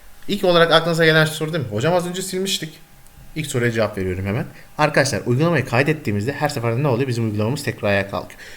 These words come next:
Bizim uygulamamız tekrar ayağa kalktığında birinci kaydımız kaydedildi. Ve bu hatanın ana sebebi ne biliyor musunuz? Bakın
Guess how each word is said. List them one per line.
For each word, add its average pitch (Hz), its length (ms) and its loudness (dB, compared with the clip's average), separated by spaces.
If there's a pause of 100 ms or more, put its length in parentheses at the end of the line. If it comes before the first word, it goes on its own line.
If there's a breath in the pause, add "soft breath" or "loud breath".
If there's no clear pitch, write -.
(120 loud breath)
Bizim 131 180 2
uygulamamız 160 400 2
tekrar 160 220 -4
ayağa 160 200 6
kalktığında 156 440 0 (320 loud breath)
birinci 127 220 2
kaydımız 123 480 -2
kaydedildi. 101 640 -2 (380 loud breath)
Ve 170 400 4 (340 loud breath)
bu 202 160 6
hatanın 226 280 6
ana 160 140 6
sebebi 185 320 4
ne 165 120 6
biliyor 175 160 6
musunuz? 107 360 0
Bakın 123 200 -2